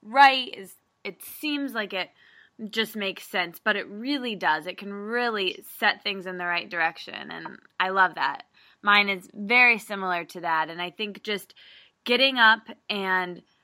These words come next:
first thing in the morning, tuning in with who you are is so powerful, whether that's,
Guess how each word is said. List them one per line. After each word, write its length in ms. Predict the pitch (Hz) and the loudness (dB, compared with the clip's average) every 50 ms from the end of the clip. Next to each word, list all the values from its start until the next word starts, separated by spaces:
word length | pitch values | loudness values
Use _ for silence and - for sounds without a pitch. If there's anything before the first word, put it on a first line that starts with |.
| _ _ _ _ _ _ | _ _ _ _ _ _
first 560 | - - - - - 302 311 302 294 - - | -20 -20 -20 0 4 6 6 6 4 -2 -4
thing 160 | - 277 254 | -4 -2 -2
in 80 | 240 226 | 0 0
the 100 | 220 208 | 0 0
morning, 400 | 202 190 190 190 180 165 165 160 - | 0 0 0 0 0 -2 -4 -6 -10
tuning 440 | - - 269 277 277 277 285 254 233 | -10 -6 -2 0 2 2 2 2 2
in 160 | 233 233 226 | 0 0 0
with 160 | 196 185 - _ _ _ _ | -2 -2 -4 _ _ _ _
who 220 | - - - 247 240 | -14 -8 -6 -4 -2
you 260 | 233 226 226 214 - | 0 0 -2 0 4
are 460 | - 175 175 170 175 185 226 294 330 320 _ _ _ _ _ _ _ _ | 6 8 10 10 8 8 6 4 0 -4 _ _ _ _ _ _ _ _
is 220 | _ 226 220 208 - | _ -6 -4 -4 -8
so 500 | - - - - - 254 220 208 208 202 | -12 -14 -14 -8 0 4 4 4 4 4
powerful, 600 | - 202 196 190 185 185 185 - - 87 107 165 | 2 6 6 6 6 6 2 0 -4 -8 -2 2
whether 320 | 180 180 175 185 185 180 | 2 2 2 2 -2 0
that's, 540 | 180 180 175 175 170 170 - - - - - | 4 4 4 4 4 2 -4 -14 -20 -20 -20